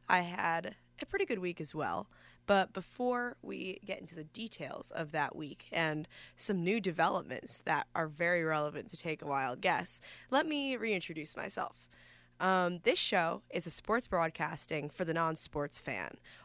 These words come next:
One P M Sundays is when you can tune in to hear me host a show where I will, like many before and after me, watch and commentate on the Villanova Wildcats basketball season. Now, you might be asking,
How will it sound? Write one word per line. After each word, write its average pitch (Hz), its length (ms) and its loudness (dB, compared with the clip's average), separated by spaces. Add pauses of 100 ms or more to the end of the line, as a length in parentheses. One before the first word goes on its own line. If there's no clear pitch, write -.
One 240 200 6
P 262 160 6
M 269 140 2
Sundays 226 560 0
is 175 120 -2
when 170 140 4
you 165 80 -2
can 165 140 -6
tune 208 400 0
in 175 340 2
to 170 100 -2
hear 175 220 0
me 170 160 0
host 165 300 -2
a - 20 -4
show 156 300 2
where 156 220 0
I 202 180 2
will, 160 320 0
like 165 180 0
many 175 240 2
before 196 540 0 (260)
and 175 180 2
after 165 380 0
me, 147 240 -6 (240)
watch 226 360 6
and 220 120 -4
commentate 247 600 2
on 165 80 -2
the 156 100 0
Villanova 170 480 2
Wildcats 156 540 0
basketball - 480 -4
season. - 380 -6 (520)
Now, 156 220 0
you 170 120 -2
might 165 220 -2
be 180 100 -2
asking, 156 540 0